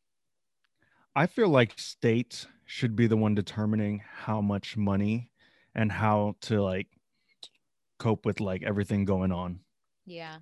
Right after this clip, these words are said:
Speaker 1: Because, like, say, like, fourteen hundred out in California, that's not that much.
Speaker 2: That's
Speaker 1: But
Speaker 2: not.
Speaker 1: fourteen hundred,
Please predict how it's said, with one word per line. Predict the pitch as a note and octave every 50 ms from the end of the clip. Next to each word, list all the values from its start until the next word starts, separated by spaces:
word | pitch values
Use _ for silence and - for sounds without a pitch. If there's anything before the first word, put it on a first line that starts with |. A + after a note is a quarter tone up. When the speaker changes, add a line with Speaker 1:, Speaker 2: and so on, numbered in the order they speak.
| -
Speaker 1:
Because, | A#2 A#2 - C#3 C3+ B2+ B2 A2+ B2
like, | C3 A#2+ A#2 -
say, | - - - D#3 D#3+ D#3+
like, | D#3+ D3+ C#3+ C#3 -
fourteen | - _ - C#3 D3+ C#3 - E3 E3 C3+
hundred | G2 F#2+ A2+ A#2+ B2 C3 D3 D3 C#3+ D#3+ - _ _ - _ _ _ _ -
out | - A#2+ - A#2+
in | A2+ G#2+
California, | - B2 A#2 A2+ G#2 - - A2 A#2 B2 C3 C#3+ D#3+ E3+ D3+ - _ _ _ _ -
that's | B2+ C#3+ D3 - D3
not | B2 B2 C3+ -
that | - G#2+ G2 F2+
much. | F#2 G#2 G2+ F#2 - - - - _ _ _ _ _
Speaker 2:
That's | F3 E3 -
Speaker 1:
But | - -
Speaker 2:
not. | A3+ - -
Speaker 1:
fourteen | - C#3+ C#3+ - - D#3+ A#2+
hundred, | F2 - A2+ A#2 B2 B2 C#3+ D#3 D#3+ D3 D3